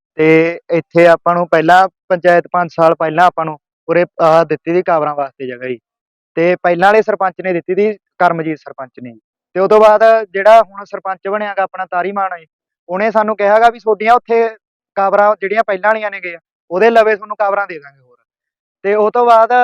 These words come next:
ਉਹਨੇ ਜ-, ਸਾਨੂੰ ਇਹ ਵੀ ਕਿਹਾ, ਮੇਰੀ ਦਾਦੀ ਦੀ ਜਦੋਂ ਡੈਥ ਹੋਈ ਹੈਗੀ, ਅਸੀਂ ਨੇ ਉਹਨੂੰ ਇੱਕ ਵਾਰੀ ਕਿਹਾ ਵੀ ਭਾਈ ਉੱਥੇ ਜਾ ਕੇ ਕਬਰਾਂ 'ਚ ਕੋਈ ਥਾਂ ਨਹੀਂ ਹੈਗੀ ਹੋਰ ਦਫਨਾਉਣ ਵਾਸਤੇ। ਤੇ ਉਹਨੇ ਸਾਨੂੰ ਇਹ ਕਿਹਾ ਗਾ ਵੀ ਜਿਹੜੀਆਂ ਤੁਹਾਨੂੰ ਪਹਿਲਾਂ ਕਬਰਾਂ ਦੇ ਲਵੇ ਥਾਂ ਦਿੱਤਾ ਹੋਇਆ ਗਾ,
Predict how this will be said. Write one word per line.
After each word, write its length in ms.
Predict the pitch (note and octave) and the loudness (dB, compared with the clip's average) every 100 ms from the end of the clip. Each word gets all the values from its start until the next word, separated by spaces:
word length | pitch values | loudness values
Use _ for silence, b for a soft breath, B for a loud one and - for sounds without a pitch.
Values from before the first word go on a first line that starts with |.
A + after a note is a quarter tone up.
| A#3+ _ G#3 | 0 _ -8
ਉਹਨੇ 520 | G#3 A#3 B3 B3+ A#3+ _ _ G3 | -4 -2 -4 -6 -14 _ _ -10
ਜ-, 240 | G3 G3 F#3 | -4 -4 -2
ਸਾਨੂੰ 260 | G3 G#3+ | -6 -4
ਇਹ 160 | G3 F#3+ | -4 -6
ਵੀ 80 | G#3+ | -6
ਕਿਹਾ, 200 | A#3 A#3 | -4 -2
ਮੇਰੀ 140 | A3 | -2
ਦਾਦੀ 280 | A3 G3+ G3+ | 0 -2 -2
ਦੀ 80 | G#3 | -4
ਜਦੋਂ 200 | G3+ G3+ | -4 -4
ਡੈਥ 160 | G3 F#3+ | -6 -6
ਹੋਈ 140 | G3 G3 | -6 -6
ਹੈਗੀ, 220 | F#3+ G3 | -4 -4
ਅਸੀਂ 120 | F#3+ G3 | -6 -12
ਨੇ 60 | |
ਉਹਨੂੰ 140 | G3+ A3 | -12 -12
ਇੱਕ 160 | - | -8
ਵਾਰੀ 200 | G3+ G3 | -6 -6
ਕਿਹਾ 160 | F#3 F#3 | -6 -8
ਵੀ 80 | G#3 | -6
ਭਾਈ 200 | A3 A3+ | -4 -4
ਉੱਥੇ 240 | - G3+ | -6 -6
ਜਾ 160 | G3+ F#3+ | -4 -4
ਕੇ 220 | G#3 G#3 | -6 -6
ਕਬਰਾਂ 320 | G3 F#3+ F#3 | -4 -6 -8
'ਚ 80 | F#3+ | -10
ਕੋਈ 140 | G3+ | -12
ਥਾਂ 220 | F#3+ F3+ | -8 -8
ਨਹੀਂ 140 | G3+ F3+ | -8 -12
ਹੈਗੀ 180 | D3 F3+ | -12 -8
ਹੋਰ 140 | E3+ | -8
ਦਫਨਾਉਣ 380 | E3 - D3+ D3 | -12 -18 -18 -14
ਵਾਸਤੇ। 340 | C#3+ - G#3+ B3 _ _ _ - | -14 -12 -10 -10 _ _ _ -8
ਤੇ 40 | G#3+ | -4
ਉਹਨੇ 160 | B3 | -2
ਸਾਨੂੰ 220 | B3 B3+ | -2 0
ਇਹ 120 | B3 B3+ | -2 0
ਕਿਹਾ 200 | A#3+ A#3+ | 2 0
ਗਾ 100 | B3+ | -2
ਵੀ 100 | B3 | -4
ਜਿਹੜੀਆਂ 240 | A#3+ C4 | -2 -4
ਤੁਹਾਨੂੰ 220 | B3 B3 | -6 -8
ਪਹਿਲਾਂ 380 | A#3+ G#3+ B3 B3+ - G#3+ | -6 0 0 0 -4 -6
ਕਬਰਾਂ 260 | A3 G#3 G#3+ | -2 -2 -2
ਦੇ 100 | G#3+ | -2
ਲਵੇ 200 | G#3+ G#3 | -2 -4
ਥਾਂ 220 | - A3+ | -4 -6
ਦਿੱਤਾ 240 | A#3 - A3+ | -4 -4 -4
ਹੋਇਆ 200 | G#3+ G3 | -4 -6
ਗਾ, 180 | F#3+ | -10